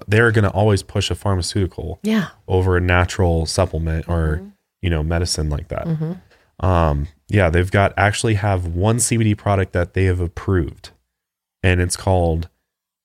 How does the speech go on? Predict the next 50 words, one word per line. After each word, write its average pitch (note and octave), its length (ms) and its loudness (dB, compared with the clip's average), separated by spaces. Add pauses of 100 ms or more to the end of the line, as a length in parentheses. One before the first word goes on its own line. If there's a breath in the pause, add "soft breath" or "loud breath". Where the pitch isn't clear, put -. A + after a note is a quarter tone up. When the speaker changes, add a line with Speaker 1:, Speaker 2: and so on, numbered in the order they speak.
Speaker 1:
Epidiolex, G2+ 920 0 (680)
<laughs> - 380 0
I F#2 80 0
think F2+ 240 0
is F2 120 0
how F2+ 80 0
you D#2+ 120 2
pronounce D2+ 400 -4
it. - 180 -8
What F#2 220 0
a - 20 -2
stupid F#2 380 -2
name. E2 300 -6 (200)
Speaker 2:
Medication. D3 920 -2 (220)
Speaker 1:
But G#2+ 100 4
it's, G2 180 0
like, G2 340 0
derived F2 500 2
from D#2+ 200 -6
C - 160 -4
B D2+ 100 -2
D. D2 120 -2
I D#2 100 -2
don't F2 100 0
even, E2+ 140 0 (100)
it's - 160 -2
not F#2+ 220 2
even, F2+ 160 2
like, E2 180 -2
a D#2+ 80 -2
pure E2+ 420 -2
natural D#2 400 -4
form D#2 340 -6
of D2+ 100 -6
it. D2+ 60 -2
It's - 180 -2
Speaker 2:
No, D3+ 140 2
Speaker 1:
like F3 80 0
Speaker 2:
I'm C#3+ 120 -2
sure F#3+ 240 2
it's C#3+ 160 -2
not G2 220 -4
the A#2+ 60 -4
natural B2 380 -8
form. A2 420 -14 (340)
Speaker 1:
cooked - 280 -2
up E2 300 0
stuff - 380 -2
they F2 140 0
made E2+ 420 0